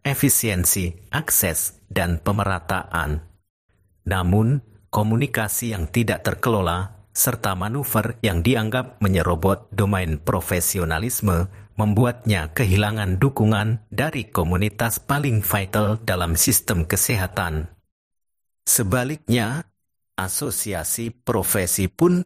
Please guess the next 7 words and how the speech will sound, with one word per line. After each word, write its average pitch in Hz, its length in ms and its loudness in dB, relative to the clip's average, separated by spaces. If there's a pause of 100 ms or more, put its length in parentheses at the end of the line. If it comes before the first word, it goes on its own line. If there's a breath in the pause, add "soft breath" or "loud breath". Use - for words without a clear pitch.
(140)
tidak 131 400 2
lepas 104 560 -2
dari 90 400 -2 (160)
kritik. 151 480 0 (1400)
Dalam 120 400 2
banyak 82 400 0
kasus, - 560 -4